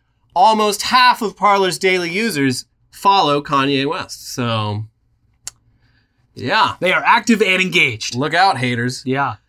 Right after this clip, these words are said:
Speaker 1: Of course, this is not a done deal yet. Uh, things could happen that make the, make Kanye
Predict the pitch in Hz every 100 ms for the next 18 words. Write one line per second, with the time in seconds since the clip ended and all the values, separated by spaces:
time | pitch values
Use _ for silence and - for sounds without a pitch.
0 | - - 254 214 190 170 196 151 120 156
1 | 139 131 127 117 113 127 127 117 123 113
2 | 110 - 139 120 117 120 131 117 104 -
3 | 120 101 104 101 107 117 104 _ 151 123
4 | 107 98 95